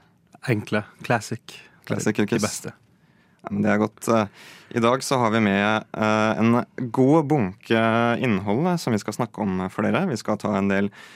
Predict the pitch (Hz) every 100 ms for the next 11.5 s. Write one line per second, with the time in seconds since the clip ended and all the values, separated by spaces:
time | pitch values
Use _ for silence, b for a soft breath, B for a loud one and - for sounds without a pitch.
0 | B B - - 123 95 98 107 92 -
1 | 101 - 185 185 113 104 104 - 104 98
2 | - 101 95 98 120 - - - 113 98
3 | 101 101 104 101 104 104 98 104 101 110
4 | 104 107 113 143 - 107 110 110 - 107
5 | 131 131 120 185 233 247 220 208 - 190
6 | 175 165 214 240 B B B B - 98
7 | 98 98 - - 107 101 - 107 98 101
8 | 123 127 135 135 135 123 120 120 - 104
9 | 101 - 110 107 117 - 110 104 107 110
10 | - - - - - - 127 98 - 107
11 | 107 - 104 104